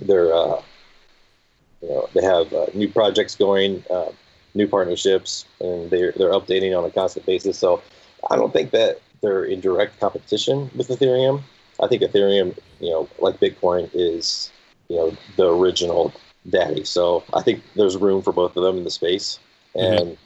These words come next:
Speaker 1: you know, that's what I think.
Speaker 2: <laughs> Right on. Aaron Paul, what's up, brother?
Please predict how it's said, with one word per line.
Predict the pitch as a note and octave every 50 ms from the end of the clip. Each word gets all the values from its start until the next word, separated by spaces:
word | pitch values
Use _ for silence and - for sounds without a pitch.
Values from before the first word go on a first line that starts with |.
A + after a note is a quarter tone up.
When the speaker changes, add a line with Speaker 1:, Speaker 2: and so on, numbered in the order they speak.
| _ _ _ _ -
Speaker 1:
you | -
know, | E2 -
that's | D#2+ D#2 -
what | - - -
I |
think. | - - - - - - - - _ _ _ _ _ _ - - G2 - - A#2 F2+
Speaker 2:
<laughs> |
Right | G#2 G2 G#2+ G#2+ G#2
on. | G#2+ G2 F2+ - _ _ -
Aaron | - B2 C#3 D3 D3 C#3
Paul, | - B2+ B2+ C3 A#2+ G#2 E2+ E2+ E2+ - -
what's | - A2+ B2 A#2+ -
up, | C#3 A2+ G2
brother? | G#2 G2+ G2 G2+ F#2+ G2+